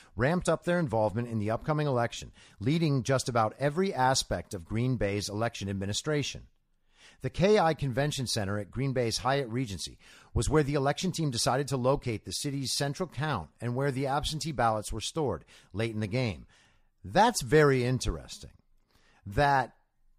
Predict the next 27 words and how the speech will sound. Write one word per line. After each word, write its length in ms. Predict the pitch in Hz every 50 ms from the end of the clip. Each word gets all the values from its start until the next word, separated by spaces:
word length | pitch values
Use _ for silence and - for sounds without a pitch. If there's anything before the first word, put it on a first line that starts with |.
| _ _ _ _ _ _ _ _ _ _ _
they 240 | 110 107 156 151 143
moved 800 | 131 131 131 139 160 180 185 170 139 117 101 87 76 - - - - -
the 160 | 85 113 120
location. 680 | 117 120 117 107 - 135 135 131 127 110 - - - - - _ _ _ _ _ _ _ _ _ _ _ _ _ _ _ _ _ _ _ _ _ _ _ _ _ _ _ _ _ _ _ _ _ _ _ _ _ _ _ _ _ _ _
Central 320 | - - 190 202 170 214
Count 260 | - 202 196 185 175
originally 460 | 139 143 135 151 165 147 151 151 135
was 180 | 123 113 117 110
to 100 | - 123
be 180 | 104 131 147 147
at 80 | 123
City 240 | - - 143 123 123
Hall, 300 | 117 113 147 147 123 101
but 180 | 85 98 101 -
space 480 | - - - - 170 175 190 - -
limitations 800 | 190 196 202 208 - - - 156 135 127 - - 139 123 110 - - _ -
and 380 | 139 139 143 139 135 120 -
covid 460 | - - - 156 165 151 127 147 131
nineteen 720 | 117 127 127 123 120 120 113 - - - 190 208 208 190 156
concerns 760 | 123 - 113 107 95 - - 98 87 85 82 87 98 101 - - - - - _ _
forced 420 | - - 190 208 226 202 - -
the 80 | - 147
move 280 | 127 123 127 127 117
to 100 | - 127
the 80 | 120 123
convention 500 | - 143 135 120 151 156 147 - - 113
center. 320 | - - 98 76 58 -